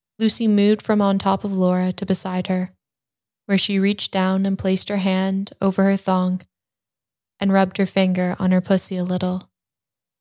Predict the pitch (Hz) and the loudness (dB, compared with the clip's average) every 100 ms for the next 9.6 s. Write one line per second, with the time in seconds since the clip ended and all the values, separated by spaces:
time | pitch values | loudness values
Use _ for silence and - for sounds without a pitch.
0 | _ _ _ _ _ 214 214 226 226 220 | _ _ _ _ _ 2 4 4 4 2
1 | 208 202 208 202 196 185 180 180 185 _ | 2 2 0 -2 0 2 2 -2 -6 _
2 | _ - 196 208 - 214 208 - 220 220 | _ -2 0 0 -4 -2 -2 -2 -2 0
3 | 202 190 - 196 190 185 185 - - 202 | 0 0 -2 -2 0 0 -2 -6 -4 -2
4 | 196 196 190 190 - 202 - 180 175 - | 0 0 0 -2 -4 -8 -4 -4 -4 -6
5 | - - - 180 - 180 180 180 _ _ | -8 -8 -6 -4 -4 -6 -8 -10 _ _
6 | _ _ _ _ _ _ _ _ _ _ | _ _ _ _ _ _ _ _ _ _
7 | _ _ 220 220 226 220 - 208 190 - | _ _ -2 0 -2 -6 -4 -2 -2 -2
8 | 196 190 190 190 190 185 - 185 185 185 | -2 0 2 0 0 -2 -2 -2 -2 0
9 | 185 180 - 190 185 185 | 0 -2 -2 -2 -2 -4